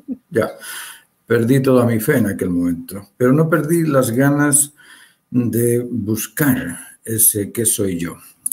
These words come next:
Speaker 2: Y empecé a leer y a buscar, bueno, como todo niño, jugando y preocupándome de preguntar a unos y a otros, ¿tú qué crees? Y nunca encontré ninguna respuesta. Y ya cuando fui creciendo,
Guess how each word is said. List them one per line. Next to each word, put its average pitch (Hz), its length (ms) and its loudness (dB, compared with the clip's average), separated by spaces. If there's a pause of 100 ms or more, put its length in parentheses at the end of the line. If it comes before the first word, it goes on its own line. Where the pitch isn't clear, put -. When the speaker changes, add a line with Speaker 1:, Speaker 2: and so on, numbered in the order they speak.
Speaker 2:
Y 120 360 0
empecé 123 380 -2
a 151 60 2
leer 165 420 4
y 156 60 2
a - 20 2
buscar, 143 480 -4
bueno, 143 220 0
como 123 160 -2
todo 147 180 0
niño, 131 440 4 (600)
jugando 131 460 0
y 131 60 -2
preocupándome 127 720 2
de 113 60 -2
preguntar 110 680 0
a 117 40 0
unos 123 280 -2
y 113 40 -2
a 113 60 0
otros, 127 540 -4
¿tú 117 120 -12
qué 101 140 -10
crees? 123 640 0
Y 110 160 -2
nunca 123 300 2
encontré 110 420 -6
ninguna 110 380 -2
respuesta. 107 840 -6
Y 98 40 -12
ya 113 160 -4
cuando 107 320 -6
fui 110 160 -4
creciendo, 127 720 2